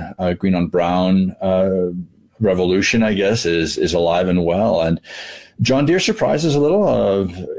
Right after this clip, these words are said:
they released something called See and Spray Select, sort of out of the blue. They were, as usual, silent about it until they released it. And, uh, it,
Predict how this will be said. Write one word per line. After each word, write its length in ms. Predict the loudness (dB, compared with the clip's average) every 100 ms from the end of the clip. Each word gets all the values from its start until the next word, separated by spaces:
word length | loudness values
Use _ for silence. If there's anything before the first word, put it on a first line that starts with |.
| -4
they 460 | 0 0 2 0
released 520 | 0 0 0 0 -2 0
something 240 | 0 0
called 240 | 0 -2
See 160 | -2 -2
and 100 | -2
Spray 240 | -2 -2
Select, 520 | -2 0 0 0 -2 -4
sort 160 | -2
of 80 | 0
out 120 | 0
of 60 | -2
the 80 | -4
blue. 380 | -4 -2 0
They 140 | 0 0
were, 280 | 0 -2 -6
as 180 | -4 -2
usual, 320 | 0 2 0
silent 400 | 0 -2 0 0
about 240 | 0 0 0
it 120 | 0
until 260 | -2 -2 -2
they 100 | 0
released 440 | -2 -2 -4 -2
it. 200 | -4 -6 -6
And, 340 | -2 2 2 2
uh, 320 | 2 4 2
it, 160 | 0